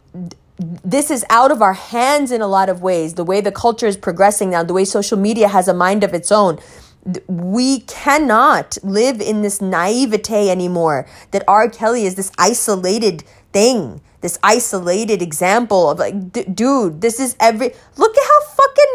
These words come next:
nasty these dudes are. Look at these fucking guys in their forties dating girls in their twenties. Look how fucking disgusting this shit is.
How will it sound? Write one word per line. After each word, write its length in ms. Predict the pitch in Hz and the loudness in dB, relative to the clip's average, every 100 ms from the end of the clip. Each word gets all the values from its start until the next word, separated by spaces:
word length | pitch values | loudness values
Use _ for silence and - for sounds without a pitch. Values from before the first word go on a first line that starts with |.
| 494 | 4
nasty 260 | 659 - 698 659 | 2 0 -8 -2
these 120 | 508 285 | -2 0
dudes 360 | 302 294 208 | 0 0 2
are. 440 | 247 202 156 107 - _ _ _ _ _ - | 4 4 4 -2 -12 _ _ _ _ _ -2
Look 180 | 523 571 | -2 -2
at 100 | - | -12
these 180 | 880 - | -12 -12
fucking 640 | - - 640 622 605 392 | -4 2 2 2 -6 2
guys 480 | 339 415 320 254 240 | 6 6 6 2 -4
in 180 | 320 | -6
their 140 | 302 302 | -4 -4
forties 580 | - 311 311 330 254 196 | -4 -4 -2 -2 -4 -4
dating 340 | 247 254 254 | -4 -2 -2
girls 300 | 214 240 285 | 0 2 0
in 60 | 269 | -2
their 120 | 220 | -6
twenties. 560 | - 254 214 117 - - _ _ | -2 -2 -2 -8 -14 -20 _ _
Look 200 | - 523 | 0 2
how 140 | 605 554 | 2 2
fucking 500 | - - 415 427 403 | 2 0 2 2 -2
disgusting 640 | 294 - 269 269 - 269 | -2 -2 0 0 -2 -4
this 140 | 214 196 | -4 -4
shit 200 | 220 170 | -4 -4
is. 340 | 127 - - | -6 -8 -16